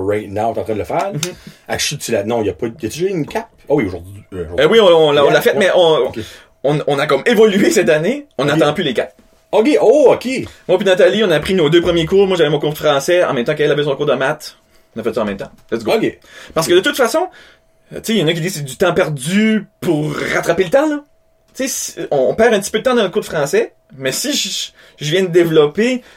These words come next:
Speaker 2: douze élèves autonomes, je viens de rattraper du temps
Speaker 1: Ben
Speaker 2: en
Speaker 1: ouais,
Speaker 2: maudit à la fin de
Speaker 1: clairement.
Speaker 2: l'année, là. Fait que non, on, on s'arrête plus là-dessus, puis, euh, go. Puis nos projets sont vraiment tournés autour de ça.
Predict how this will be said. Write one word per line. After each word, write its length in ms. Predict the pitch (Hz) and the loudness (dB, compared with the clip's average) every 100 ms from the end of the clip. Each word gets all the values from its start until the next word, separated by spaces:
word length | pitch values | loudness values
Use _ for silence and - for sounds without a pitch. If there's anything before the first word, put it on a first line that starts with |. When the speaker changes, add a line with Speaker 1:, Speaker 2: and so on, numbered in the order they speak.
| _ _ | _ _
Speaker 2:
douze 260 | 220 240 175 | -2 2 4
élèves 200 | 190 185 | 4 4
autonomes, 480 | 156 147 170 254 | 4 4 2 2
je 40 | 156 | 2
viens 80 | 170 | 2
de 80 | 180 | 2
rattraper 400 | 180 156 - 196 | 0 0 -2 -2
du 140 | 156 151 | 0 0
temps 160 | 196 | 2
Speaker 1:
Ben 120 | 196 | 2
Speaker 2:
en 40 | 160 | 2
Speaker 1:
ouais, 60 | 180 | 2
Speaker 2:
maudit 140 | 170 | 4
à 80 | - | 4
la 80 | - | 4
fin 80 | 156 | 2
de 60 | |
Speaker 1:
clairement. 20 | 151 180 | 2 2
Speaker 2:
l'année, 140 | 190 | 0
là. 80 | 143 - - - | -2 -8 -18 -8
Fait 160 | 139 | -6
que 240 | - 127 120 | 0 2 2
non, 240 | 127 226 - | 2 0 0
on, 480 | 151 131 127 120 113 | 0 2 2 2 0
on 40 | |
s'arrête 320 | 127 175 190 - | 0 -2 -2 0
plus 100 | 254 | 0
là-dessus, 380 | 202 - 294 | 0 0 -4
puis, 240 | 294 185 143 | -2 -2 2
euh, 180 | 123 113 | 2 2
go. 280 | 139 339 - - - - - | 0 -2 -6 -20 -20 -20 -12
Puis 180 | 117 | -8
nos 120 | 113 107 | -6 -4
projets 260 | 175 180 | -2 -2
sont 160 | 214 156 | -2 -4
vraiment 300 | 107 120 151 | -4 -4 -4
tournés 260 | 151 139 139 | -6 -4 -2
autour 200 | 131 131 | -2 -2
de 100 | 120 | -2
ça. 220 | - 180 | -2 -8